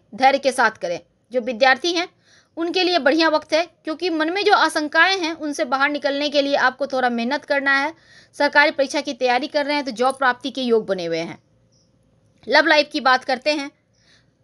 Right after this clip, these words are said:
तो देखिए, आपका तो लव मैरिज होने के योग हैं, और अगर आप अविवाहित हैं तो रिश्ते की बात हो सकती है, रिश्ता तय हो सकता है। बस थोड़ा सा अपने स्वास्थ्य का आपको ख्याल रखना है, खान पान का ध्यान रखना है, और मन में कुछ बातें दबी हुई हैं,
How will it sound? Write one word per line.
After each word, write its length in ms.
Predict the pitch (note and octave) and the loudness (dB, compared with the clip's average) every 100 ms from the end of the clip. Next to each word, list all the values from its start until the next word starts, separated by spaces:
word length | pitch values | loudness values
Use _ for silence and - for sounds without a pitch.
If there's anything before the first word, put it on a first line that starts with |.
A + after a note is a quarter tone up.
| _ - | _ -2
तो 400 | G#4 A4 G#4 B3+ | 2 2 2 -2
देखिए, 300 | D#4 F#4 G4+ | -4 0 0
आपका 420 | - A#3+ C#4+ E4+ | 0 -4 0 0
तो 100 | E4 B3+ | -2 -4
लव 200 | C4 D4 | 0 2
मैरिज 220 | C#4+ D4 D#4 | 2 0 2
होने 220 | D4 D#4+ | 0 -2
के 100 | E4 | 0
योग 260 | D4+ D4+ | 2 2
हैं, 160 | E4 F4 - _ _ _ _ _ _ _ _ _ | 0 -4 -10 _ _ _ _ _ _ _ _ _
और 180 | C#4+ D4+ | 2 2
अगर 220 | - D4+ | 4 2
आप 160 | D#4+ D4+ D4 | 4 2 0
अविवाहित 480 | E4+ D#4+ D4 D4 | -2 0 -2 -2
हैं 100 | D4+ | -6
तो 100 | D4 | -8
रिश्ते 260 | C4+ C4 D4+ | -10 -8 -10
की 120 | C4+ | -6
बात 220 | B3 C4 | -2 0
हो 100 | C4+ | 0
सकती 260 | C#4 D4+ F4+ | -2 -4 -2
है, 60 | F#4 | 0
रिश्ता 300 | E4 - D4 | 0 0 0
तय 160 | B3+ | 2
हो 140 | A3 G3 | 2 0
सकता 320 | F3 - E3 | -8 -10 -10
है। 200 | D#3+ D3+ _ _ _ _ _ _ _ | -8 -12 _ _ _ _ _ _ _
बस 220 | E4 F4 D#4+ | 2 2 6
थोड़ा 180 | E4+ | 6
सा 100 | F#4+ | 6
अपने 220 | E4+ C#4+ D4+ | 0 -2 -4
स्वास्थ्य 300 | D4 C#4+ - | -2 -2 0
का 60 | D4 | -2
आपको 200 | D4 D4+ | -2 -10
ख्याल 280 | - B3+ | -2 0
रखना 260 | D4 D4+ D4+ | 0 0 2
है, 100 | D#4 | 0
खान 300 | D4+ B3+ B3+ | 2 0 2
पान 200 | B3+ B3+ | -2 0
का 120 | C4 | -2
ध्यान 320 | A#3 A#3+ C#4+ D4 | 0 0 0 0
रखना 280 | D4 D#4+ | 0 2
है, 100 | E4+ F4 - - D4+ | 2 -2 -16 -12 0
और 140 | D#4+ | 0
मन 260 | C#4 F4 G4+ | 2 0 0
में 100 | G#4 | 0
कुछ 180 | G4 A#3 | 0 2
बातें 380 | C4 C#4+ G4 | 2 2 2
दबी 240 | E4+ D4+ D#4 | 0 2 0
हुई 180 | C#4+ D4 | 0 0
हैं, 200 | D#4+ | -2